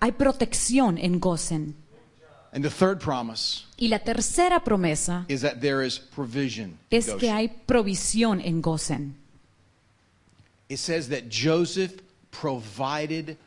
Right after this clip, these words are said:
Speaker 2: for them there.
Speaker 1: Dice que José proveyó por ellos ahí.
Speaker 2: Goshen was not only a great piece of dirt,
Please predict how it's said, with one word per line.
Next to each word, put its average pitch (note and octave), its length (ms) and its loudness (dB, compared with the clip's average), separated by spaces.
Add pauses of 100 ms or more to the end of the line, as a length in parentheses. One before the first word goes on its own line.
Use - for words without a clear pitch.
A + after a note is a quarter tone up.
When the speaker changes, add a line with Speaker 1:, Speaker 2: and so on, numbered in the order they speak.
(180)
Speaker 2:
for D3 480 -4
them A2+ 440 -8 (180)
there. G2 440 -16 (540)
Speaker 1:
Dice F#3+ 640 2 (220)
que - 440 0 (1120)
José B3 460 4
proveyó G3+ 480 4
por G#3+ 160 2
ellos G3+ 340 2
ahí. F3+ 360 2 (600)
Speaker 2:
Goshen G#3 440 4
was F3+ 180 -2
not F3+ 180 2
only E3+ 420 2
a B2 100 -4
great D#3 360 -2
piece D#3+ 240 -4
of A2 120 -14
dirt, C3 420 -6